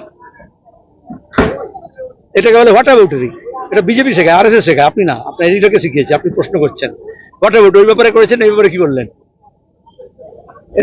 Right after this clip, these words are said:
এই হোয়াট অ্যাবাউটারির বাইরে বেরোতে হবে। গাজায় যে নৃশংস গণহত্যা হচ্ছে তার বিরুদ্ধে প্রতিবাদ করতে হবে।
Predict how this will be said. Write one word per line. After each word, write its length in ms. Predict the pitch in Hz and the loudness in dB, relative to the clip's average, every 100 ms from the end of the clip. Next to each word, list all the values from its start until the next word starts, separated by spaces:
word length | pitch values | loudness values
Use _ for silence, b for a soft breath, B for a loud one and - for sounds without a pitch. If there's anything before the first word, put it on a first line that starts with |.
| - | 2
এই 200 | 220 240 | 2 2
হোয়াট 160 | 175 196 | -2 0
অ্যাবাউটারির 400 | 220 220 240 208 | 2 2 2 2
বাইরে 220 | 196 202 | 4 4
বেরোতে 280 | 180 170 147 | 2 0 -4
হবে। 260 | 113 110 - - - - - - _ _ _ _ _ _ - | -6 -8 -16 -20 -20 -20 -20 -20 _ _ _ _ _ _ -4
গাজায় 400 | 156 185 202 214 | -2 2 4 2
যে 120 | 190 180 | 2 0
নৃশংস 440 | 175 226 214 226 | 0 -2 -2 -2
গণহত্যা 540 | 196 - 202 214 - | 0 0 -2 -2 0
হচ্ছে 360 | 220 - 247 254 | 0 0 -2 -2
তার 220 | 254 180 | 2 0
বিরুদ্ধে 280 | 180 190 233 | 0 0 0
প্রতিবাদ 360 | 214 185 170 - | 2 2 0 0
করতে 280 | 160 - | -6 -2
হবে। 260 | 127 110 | -4 -4